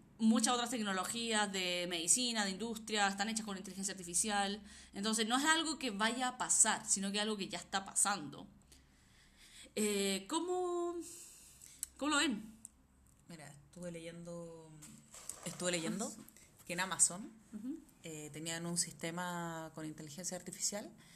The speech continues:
Speaker 2: que seleccionaba currículum.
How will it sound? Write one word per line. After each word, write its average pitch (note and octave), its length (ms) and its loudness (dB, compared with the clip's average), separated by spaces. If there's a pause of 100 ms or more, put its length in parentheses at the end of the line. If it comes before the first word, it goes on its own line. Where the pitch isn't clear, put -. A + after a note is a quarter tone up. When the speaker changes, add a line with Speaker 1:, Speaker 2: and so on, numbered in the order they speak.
(400)
Speaker 2:
que D3+ 880 -4 (260)
seleccionaba E3 640 -2
currículum. E3+ 380 -8